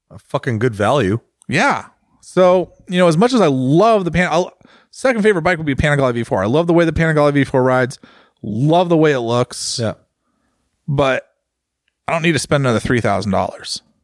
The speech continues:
Speaker 2: I mean, even if I'm financing it, I don't know. Maybe I don't care at that
Speaker 1: Yeah,
Speaker 2: point.
Speaker 1: it's only a
Speaker 2: But,
Speaker 1: couple
Speaker 2: like,
Speaker 1: dollars a month more.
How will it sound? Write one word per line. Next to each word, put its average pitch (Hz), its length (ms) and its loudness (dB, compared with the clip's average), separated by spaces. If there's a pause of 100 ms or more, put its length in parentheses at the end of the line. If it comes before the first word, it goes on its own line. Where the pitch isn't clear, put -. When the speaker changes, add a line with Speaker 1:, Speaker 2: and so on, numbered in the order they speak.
(1900)
Speaker 2:
I 110 60 -4
mean, 117 40 0
even 147 120 2
if 110 80 -6
I'm 90 100 -10
financing 95 540 -10
it, 95 120 -8
I 101 80 -4
don't 98 140 -2
know. 95 140 -2
Maybe 107 160 0
I - 20 0
don't 95 160 -4
care 98 160 -6
at 98 120 -8
that 92 100 -4
Speaker 1:
Yeah, 127 80 -4
Speaker 2:
point. 110 100 -2
Speaker 1:
it's 107 80 -10
only 98 120 0
a - 20 0
Speaker 2:
But, 127 80 2
Speaker 1:
couple 135 120 0
Speaker 2:
like, 123 80 0
Speaker 1:
dollars 90 260 -2
a 90 40 -8
month 87 180 -8
more. 90 180 -8